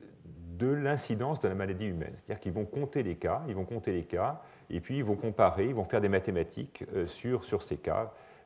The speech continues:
euh, savoir est-ce que, euh, l'incidence change en fonction de l'âge, est-ce que ça change en fonction des pays, est-ce que ça change en fonction des habitudes. Et grâce à cette approche de modélisation mathématique, finalement,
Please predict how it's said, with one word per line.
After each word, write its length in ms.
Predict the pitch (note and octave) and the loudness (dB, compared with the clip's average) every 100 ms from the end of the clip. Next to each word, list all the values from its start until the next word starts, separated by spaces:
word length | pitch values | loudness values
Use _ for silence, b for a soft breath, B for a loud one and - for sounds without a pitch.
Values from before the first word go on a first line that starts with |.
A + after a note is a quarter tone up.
| - | -4
euh, 160 | D2+ - | -2 -2
savoir 540 | - F#2+ E2+ F#2+ G#2 | -2 -2 2 2 2
est-ce 160 | F2 - | -2 -2
que, 440 | F#2+ F#2+ G2+ G2 - | 2 6 6 6 2
euh, 440 | E2 D2+ C2 A1+ A1 B1 - - - - - - D2 | -2 -2 -4 -6 -10 -10 -10 -10 -10 -12 -12 -14 -10
l'incidence 680 | F2 F#2 - F2 F2 A2 - | -4 -4 -2 -2 -2 -4 -6
change 280 | F#2+ F#2+ E2+ | -4 -2 -2
en 80 | |
fonction 320 | - E2+ - C3 | -2 -4 -2 -2
de 80 | |
l'âge, 240 | E2+ F2 F2 | 0 0 0
est-ce 100 | D#2+ | -2
que 80 | D#2 | -2
ça 120 | D#2+ | -2
change 240 | - E2 | -2 -2
en 60 | E2 | -4
fonction 340 | - D#2+ F2 | -4 -6 -2
des 120 | D#2+ | -2
pays, 340 | D#2+ A#2 G2+ G2 | 0 -2 0 -2
est-ce 100 | F2+ | -2
que 80 | E2 | -4
ça 120 | E2+ | -4
change 260 | - F#2 | -4 -4
en 60 | E2+ | -4
fonction 300 | F#2 E2 E2+ | -6 -6 -2
des 160 | D#2+ E2 | 0 0
habitudes. 480 | D#2 - - E2 B B B B B | -2 -6 -8 -8 B B B B B
Et 100 | G#2 | -2
grâce 320 | G2 C#3 F3 | 2 2 4
à 40 | D#3 | 4
cette 220 | D3+ C3+ | 4 2
approche 360 | B2+ - C3+ - | 2 2 2 4
de 80 | |
modélisation 680 | F#2+ A2+ A2 A2 G2+ F2+ A2 | 2 4 4 4 2 0 -2
mathématique, 640 | F#2+ F2+ F2 F#2 - F#3+ - | -2 -2 -2 -2 -4 -10 -4
finalement, 440 | G2 G2 A#2 F3 | -2 0 -2 -4